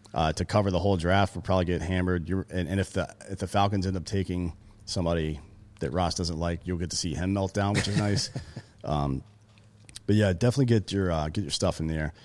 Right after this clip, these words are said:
Speaker 1: Make sure you hit up the website on May first as well, uh, this weekend. Uh, they're gonna have some freebies celebrating the twenty twenty-one Kentucky Derby with, like, a bunch of free games, spins, chips. So it's not just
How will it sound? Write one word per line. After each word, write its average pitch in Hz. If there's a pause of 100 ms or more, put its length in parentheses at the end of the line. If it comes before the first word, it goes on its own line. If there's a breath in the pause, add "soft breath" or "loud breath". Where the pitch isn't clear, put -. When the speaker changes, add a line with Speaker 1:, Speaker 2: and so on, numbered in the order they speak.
(180 loud breath)
Speaker 1:
Make 107
sure 123
you 110
hit 123
up -
the 98
website 101
on 87
May 90
first 90
as 76
well, 82 (120)
uh, 73
this 73
weekend. 90 (640 soft breath)
Uh, 78
they're 90
gonna 90
have 92
some 87
freebies 98
celebrating 87
the 78
twenty 90
twenty-one 85
Kentucky 87
Derby 90
with, 76
like, 80
a 80
bunch 87
of -
free 104
games, 98
spins, 104
chips. 107
So 113
it's 107
not 139
just 131